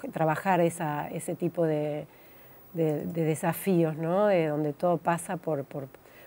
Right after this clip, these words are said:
por lo que se está mostrando, por lo que está contando la cámara, por la música, por lo que se escucha. Esa escena que, que pasaron, em, que eligieron, es una escena que mirá cómo,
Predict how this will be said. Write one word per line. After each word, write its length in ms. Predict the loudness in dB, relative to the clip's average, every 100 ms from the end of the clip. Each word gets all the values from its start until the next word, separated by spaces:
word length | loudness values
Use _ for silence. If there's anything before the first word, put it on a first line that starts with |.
| -18 -4
por 120 | 0
lo 140 | 0
que 80 | 0
se 100 | -6
está 200 | -2 0
mostrando, 680 | 0 0 -2 0 2 2 0
por 120 | -2
lo 60 | -2
que 40 |
está 160 | -2 -2
contando 380 | 0 0 2 0
la 120 | 0
cámara, 480 | -2 -2 -2 -2 -4
por 160 | -6 -4
la 140 | -2
música, 680 | -2 -2 -6 -8 -12 -8 -8
por 160 | -6
lo 100 | -6
que 80 | -6
se 100 | -8
escucha. 680 | -10 -8 -2 0 0 -6 -8 -10 -20 -4
Esa 180 | 2 4
escena 300 | 4 4 4
que, 220 | 4 2
que 140 | 2 -4
pasaron, 520 | -6 -4 0 2 0 -4 -20 -20 -20 -14
em, 880 | 0 2 4 2 0 -2 -4 -6 -8 -8
que 120 | -4
eligieron, 600 | -2 2 4 6 6 4 -2 -20 -20 -20 -20 -14
es 180 | -8 -2
una 140 | 2 2
escena 540 | 2 2 4 4 2
que 120 | 2
mirá 260 | 2 2 2
cómo, 420 | 2 4 4 2